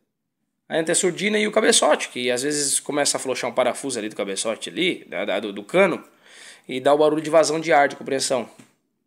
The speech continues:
Não tinha experiência isso ainda. Cheguei nesse mecânico que fiz, um, um mecânico que trabalhava pra ele, chegou e pegou um Penetril.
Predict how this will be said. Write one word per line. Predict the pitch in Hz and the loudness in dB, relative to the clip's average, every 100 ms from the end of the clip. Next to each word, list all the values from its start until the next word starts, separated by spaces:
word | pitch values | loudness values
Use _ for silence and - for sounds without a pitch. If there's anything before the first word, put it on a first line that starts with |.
| _ _ _ _ _ | _ _ _ _ _
Não | 139 117 | -12 -8
tinha | 135 | -4
experiência | 131 147 139 117 - | -2 0 -2 -2 -6
isso | 87 - | -10 -12
ainda. | 101 90 _ _ _ - - - - | -14 -16 _ _ _ -20 -20 -20 -12
Cheguei | - 180 156 160 220 | 0 2 4 6 6
nesse | 202 202 190 | 6 4 4
mecânico | 175 - 180 156 | 2 0 -2 -4
que | - - | -10 -6
fiz, | 180 185 | -2 0
um, | 170 | 0
um | 160 | 0
mecânico | 175 165 156 165 165 165 | 0 0 2 0 0 -4
que | |
trabalhava | - 143 135 170 160 | 0 2 6 6 6
pra | 147 151 | 4 2
ele, | 165 | 2
chegou | 156 147 151 | 0 -2 -2
e | 147 | 0
pegou | 147 160 | 0 0
um | 156 | 0
Penetril. | 156 165 170 156 151 - | 0 2 2 2 2 0